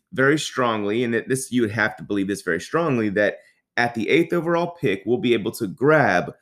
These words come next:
somebody we covet as an offensive tackle, right? You, if you're gonna wa-, if you're gonna let Taylor Moton and Russell Okung walk out the door, you better have a plan in place that almost ensures that you're gonna get the guy that you want. Because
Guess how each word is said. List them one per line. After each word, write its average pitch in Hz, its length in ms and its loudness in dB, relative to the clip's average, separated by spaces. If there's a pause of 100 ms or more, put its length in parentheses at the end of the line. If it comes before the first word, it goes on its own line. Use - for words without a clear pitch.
(220)
somebody 185 600 2
we 139 360 4
covet 95 540 0
as 107 180 0
an 107 80 -2
offensive 110 540 -4
tackle, - 540 -8
right? 101 200 0
You, 117 200 -2
if - 220 -4
you're 170 100 2
gonna 240 200 2
wa-, 143 360 4
if 131 120 -4
you're 175 100 -2
gonna 226 160 0
let 175 260 2
Taylor 151 260 6
Moton 120 380 2 (100)
and 147 260 2
Russell 139 320 0
Okung 120 240 -2
walk 113 240 0
out 113 140 -4
the 107 60 -6
door, 92 440 0 (540)
you 196 140 0
better 165 380 4
have 117 160 4
a 98 80 2
plan 127 380 0
in 107 120 2
place 110 360 0
that 95 260 -2
almost 123 400 0
ensures 117 840 2
that 98 180 -10
you're 117 120 -2
gonna 104 160 -2
get 107 160 -4
the 98 80 -10
guy 95 140 0
that 82 200 -8
you 85 120 -6
want. 110 280 -4
Because 113 340 -4